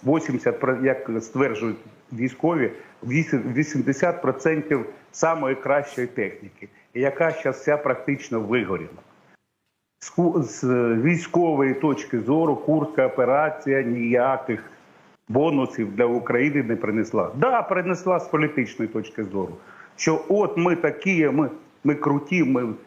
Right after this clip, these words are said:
зайшли на Росію, ми воюємо. Це ба-, це, ця точка зору, це не тільки моя. Я з багатьма людьми спілкуюся, я спілкуюся з людьми, з моїми колишніми бійцями, які,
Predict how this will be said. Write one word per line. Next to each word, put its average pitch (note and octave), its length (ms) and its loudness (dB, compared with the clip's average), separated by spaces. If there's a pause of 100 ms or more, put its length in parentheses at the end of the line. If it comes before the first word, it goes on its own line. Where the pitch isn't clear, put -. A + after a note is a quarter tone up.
зайшли C3 420 2
на B2+ 120 2
Росію, C3 440 2
ми A#2 140 2
воюємо. G2 520 0 (1500)
Це G#3+ 140 4
ба-, F3+ 340 0 (220)
це, G#3+ 600 2
ця G3+ 120 2
точка G3+ 380 0
зору, F3 320 0
це D#3+ 180 -2
не D#3 120 2
тільки D#3 280 -2
моя. C3+ 360 2 (400)
Я D#3 160 2
з C3+ 80 -6
багатьма E3+ 420 2
людьми D#3 340 2
спілкуюся, C3 640 0
я C#3 40 2
спілкуюся D#3 520 2
з C3 40 0
людьми, C#3+ 400 2 (400)
з A#2+ 40 -4
моїми D3 320 4
колишніми C#3+ 500 2
бійцями, C3 600 2
які, A#2+ 460 0